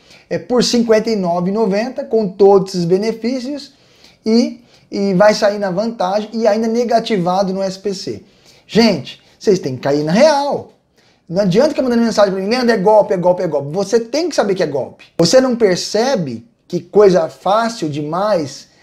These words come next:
é, tá muito fácil pra você não saber que é golpe? Você acha que um cartão desse daqui custa cinquenta e nove e noventa? Gente, pelo amor de Deus, um cartão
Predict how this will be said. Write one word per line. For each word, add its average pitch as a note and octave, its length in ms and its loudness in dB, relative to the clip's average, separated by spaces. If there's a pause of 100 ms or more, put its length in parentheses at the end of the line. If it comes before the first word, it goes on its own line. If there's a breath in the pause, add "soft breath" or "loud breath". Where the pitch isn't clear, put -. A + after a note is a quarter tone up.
(180 soft breath)
é, D#3 100 -2
tá E3 220 0
muito G#3 480 2
fácil G3 480 -2
pra F3 120 -6
você F3 420 -4 (160 loud breath)
não A#3 240 0
saber F#3+ 400 0
que F#3 100 -4
é C#3+ 60 -2
golpe? F#3+ 580 -4 (480 soft breath)
Você F3 220 2
acha C4 420 2
que - 80 -4
um A3+ 120 0
cartão F#3 440 0
desse F3 300 -4
daqui A3+ 580 -6 (220 loud breath)
custa A#3 420 2
cinquenta F#3 420 0
e F3 60 0
nove E3+ 360 2
e - 20 -2
noventa? D#3 640 -6 (1000 soft breath)
Gente, F3+ 400 2
pelo F#3+ 160 -2
amor F#3+ 240 0
de G#3+ 80 -4
Deus, D#3 640 -4 (480 soft breath)
um G#3 160 4
cartão F#3+ 880 2